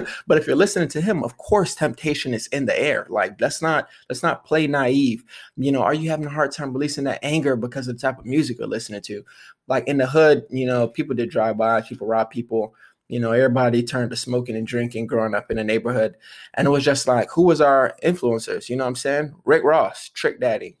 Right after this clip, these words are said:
you know what I'm saying? Like, people like that, Plies. Like, so of course we were being idiots in the neighborhood, <laughs> you know? So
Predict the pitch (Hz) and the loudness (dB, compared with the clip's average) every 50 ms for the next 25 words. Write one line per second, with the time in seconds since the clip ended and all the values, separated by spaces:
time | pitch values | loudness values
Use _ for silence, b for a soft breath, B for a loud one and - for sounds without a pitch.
0 | _ - 127 131 127 123 127 127 - 143 139 131 120 110 104 - - 147 143 - | _ -10 -8 -6 -6 -6 -8 -8 -8 -6 -6 -4 -4 -4 -6 -6 -8 -10 -6 -4
1 | 127 123 107 101 - 123 127 110 - - _ _ _ _ - - 135 131 123 110 | -2 -2 0 0 2 2 2 2 0 -4 _ _ _ _ -4 0 2 4 4 4
2 | 90 95 123 - - 135 139 139 135 131 123 - B B B B B - - 110 | 2 0 -4 -6 -4 0 2 4 4 4 2 -2 B B B B B -2 0 2
3 | 127 - - - - - 196 202 175 180 - - 151 139 151 131 120 127 147 147 | 2 0 -2 -4 0 2 4 4 2 0 -2 -4 -4 -2 -2 -2 0 0 -2 -2
4 | 135 135 151 165 143 139 120 123 - - 131 131 127 139 151 147 123 160 180 175 | 0 2 0 2 2 0 -2 -2 -4 -6 -6 -4 -2 0 0 0 -2 -2 -4 -2
5 | - 196 240 - - 196 180 - - 190 - - - 180 156 156 - 156 147 - | -2 -2 -2 0 2 0 2 4 4 4 4 4 4 2 2 2 0 -2 -4 -4
6 | - 165 151 147 | -4 -2 -2 -2